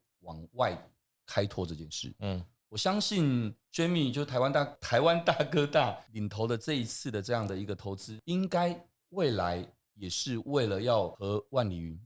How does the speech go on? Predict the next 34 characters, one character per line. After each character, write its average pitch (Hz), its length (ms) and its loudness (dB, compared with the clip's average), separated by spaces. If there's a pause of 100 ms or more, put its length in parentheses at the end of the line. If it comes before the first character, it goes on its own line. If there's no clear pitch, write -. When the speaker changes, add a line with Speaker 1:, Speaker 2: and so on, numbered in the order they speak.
(160)
Speaker 1:
一 120 60 -10
起 80 260 -6
携 - 260 -4
手， 85 280 -4 (500)
除 - 140 -8
了 107 100 2
台 98 160 -2
湾 98 180 2
之 98 140 -4
外， 98 140 2
应 107 120 -4
该 107 140 0
也 92 60 -2
是 - 120 -6
为 95 120 -2
了 87 80 -4
要 90 120 -2
走 76 160 -12
向 85 240 -6 (260)
外 95 120 2
面 87 140 0
去 - 120 -6
吧？ - 140 -14 (100)
Speaker 2:
对， 104 300 2
我 135 80 2
想 127 220 4
有 104 180 4
两 95 300 2
个 87 180 -4
point 92 500 0
啊， 82 60 0
就 117 160 2
是 113 60 0
说 107 280 2